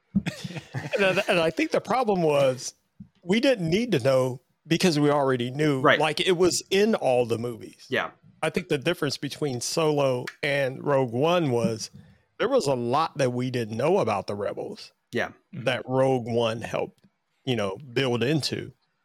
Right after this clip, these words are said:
Speaker 1: Solo, he was so braggadocious anyway.
Speaker 2: <laughs>
Speaker 1: And then we knew so much about him from all the, the movies that it was like,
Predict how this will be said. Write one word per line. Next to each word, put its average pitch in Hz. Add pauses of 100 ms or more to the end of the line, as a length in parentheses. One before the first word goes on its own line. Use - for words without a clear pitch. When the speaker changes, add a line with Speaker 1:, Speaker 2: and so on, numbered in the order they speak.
(640)
Speaker 1:
Solo, 170
he 175
was 196
so 90
braggadocious 82
anyway. 147
Speaker 2:
<laughs> -
Speaker 1:
And 147
then 160
we 175
knew 180
so 156
much 139
about 127
him 123
from 127
all 135
the, 117
the 120
movies 123
that 120
it 151
was 151
like, 151